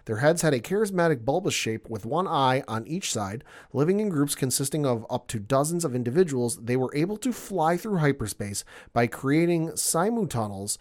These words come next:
The natural ability of the Purrgil inspired sentients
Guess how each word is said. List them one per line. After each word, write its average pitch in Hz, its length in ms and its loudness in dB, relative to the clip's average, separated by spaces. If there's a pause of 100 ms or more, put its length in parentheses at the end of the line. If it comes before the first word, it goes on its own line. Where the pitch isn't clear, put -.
(300)
The 113 100 -2
natural 165 480 0
ability 156 460 4
of 120 140 -2
the 113 60 -6
Purrgil 147 540 -2
inspired 135 540 0
sentients 131 640 -2